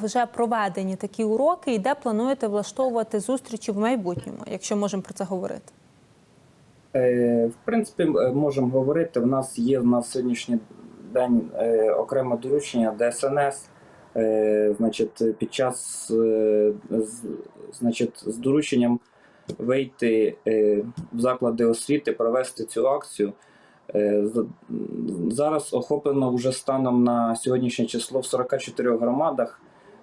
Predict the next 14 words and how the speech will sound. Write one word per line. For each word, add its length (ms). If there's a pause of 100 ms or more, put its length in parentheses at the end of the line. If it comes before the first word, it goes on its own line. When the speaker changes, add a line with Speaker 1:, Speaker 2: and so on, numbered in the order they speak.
Speaker 2:
е, 340
вже 220
проведені 520
такі 260
заходи. 520
Плануємо 920 (400)
протягом 520
вересня 520
охопити 600
всі 340
шістдесят 360
три 160
громади 480
області. 580